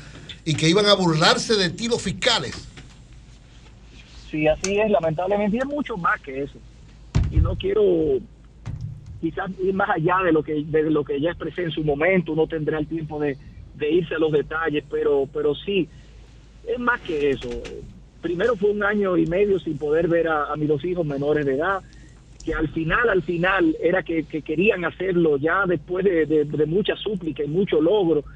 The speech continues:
Speaker 2: y mucho lloro, perdón, por así decir. Eh, que apenas un día los vi en, en el funeral de mi padre cuando,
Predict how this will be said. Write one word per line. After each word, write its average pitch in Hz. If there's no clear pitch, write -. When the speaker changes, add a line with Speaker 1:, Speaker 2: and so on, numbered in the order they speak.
Speaker 2:
y 160
mucho 190
lloro, 175
perdón, 156
por 147
así 156
decir. 180
Eh, -
que -
apenas 240
un 240
día 240
los 208
vi 233
en, 156
en 151
el 143
funeral 175
de 185
mi 165
padre 175
cuando, 143